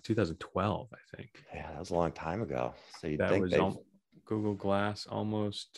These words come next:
Speaker 1: ten, ten years ago.
Speaker 2: Yeah, so that's a
Speaker 1: Two thousand thirteen, two thousand thirteen.
Speaker 2: Wow. All right,
Speaker 1: Yeah,
Speaker 2: so yeah.
Speaker 1: eight years ago, yeah.
Speaker 2: So, yeah,
Speaker 1: But
Speaker 2: maybe
Speaker 1: look,
Speaker 2: they're
Speaker 1: I don't
Speaker 2: working on
Speaker 1: wanna,
Speaker 2: something.
Speaker 1: I don't want this to be the technology, although I,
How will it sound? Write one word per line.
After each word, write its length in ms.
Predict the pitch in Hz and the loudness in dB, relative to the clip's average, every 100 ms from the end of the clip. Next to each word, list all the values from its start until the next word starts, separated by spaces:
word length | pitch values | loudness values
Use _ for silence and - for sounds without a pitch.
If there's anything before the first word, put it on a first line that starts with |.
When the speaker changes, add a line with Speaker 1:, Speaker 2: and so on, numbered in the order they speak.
| - | -8
Speaker 1:
ten, 480 | 101 104 107 107 107 - | -4 -4 -4 -6 -10 -10
ten 240 | 107 107 | -6 -4
years 240 | 110 113 | -4 -6
ago. 420 | 117 120 123 127 120 _ _ _ _ _ _ _ _ _ _ _ _ _ _ _ _ _ _ _ | -6 -4 -4 -4 -10 _ _ _ _ _ _ _ _ _ _ _ _ _ _ _ _ _ _ _
Speaker 2:
Yeah, 80 | - | -2
so 40 | 107 | 2
that's 160 | 95 | 2
a 80 | 95 | 2
Speaker 1:
Two 200 | 92 101 | 0 0
thousand 200 | - - - | 0 -6 -2
thirteen, 500 | - 104 - 107 90 | 0 0 2 0 0
two 120 | 82 98 | 0 0
thousand 300 | 104 101 104 | 0 -2 -2
thirteen. 540 | 101 - 101 90 78 | -2 -2 -4 -4 -4
Speaker 2:
Wow. 320 | - 95 123 110 - - _ _ - | 0 2 2 0 -10 -20 _ _ -8
All 60 | |
right, 40 | 95 | -2
Speaker 1:
Yeah, 160 | 92 85 - | -2 -2 -4
Speaker 2:
so 160 | 90 87 | -2 0
yeah. 160 | 101 98 - | 0 0 -4
Speaker 1:
eight 140 | 104 101 | -8 -4
years 240 | 95 92 | -4 -4
ago, 240 | 92 87 85 | -4 -4 -4
yeah. 240 | 87 87 87 - - - _ - | -6 -6 -10 -20 -20 -20 _ -10
Speaker 2:
So, 80 | 92 | -2
yeah, 120 | 98 | 4
Speaker 1:
But 80 | 98 | 6
Speaker 2:
maybe 140 | 98 143 | 10 12
Speaker 1:
look, 140 | 185 | 12
Speaker 2:
they're 80 | - | 12
Speaker 1:
I 40 | |
don't 120 | 143 | 12
Speaker 2:
working 160 | 147 139 | 10 10
on 60 | 127 | 10
Speaker 1:
wanna, 100 | 113 | 8
Speaker 2:
something. 160 | - | 6
Speaker 1:
I 40 | 117 | 6
don't 120 | 135 | 8
want 200 | 131 120 | 6 6
this 160 | 127 - | 2 0
to 80 | 110 | 2
be 200 | 110 110 | 6 8
the 140 | 98 | 8
technology, 680 | - 101 98 101 113 107 95 | 6 4 4 6 8 6 6
although 240 | 101 101 | 8 10
I, 200 | 98 104 | 10 10